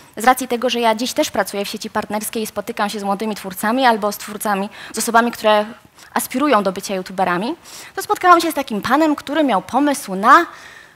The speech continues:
kanał kulinarny. No i tak opowiadał mi o tym pomyśle i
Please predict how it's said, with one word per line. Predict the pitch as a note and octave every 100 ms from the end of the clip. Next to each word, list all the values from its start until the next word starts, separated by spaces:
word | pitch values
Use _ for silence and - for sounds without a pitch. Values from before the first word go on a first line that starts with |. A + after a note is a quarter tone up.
| _
kanał | C#4 D4+ D#4 D4 D4 - -
kulinarny. | - F#4+ F#4+ A3 E3+ - - - - -
No | E4+
i |
tak | F#4+ F4
opowiadał | - A#3 C#4 C#4
mi | B3 G#3
o | G3
tym | G3
pomyśle | - G3 D4 - C4 A3+
i | G#3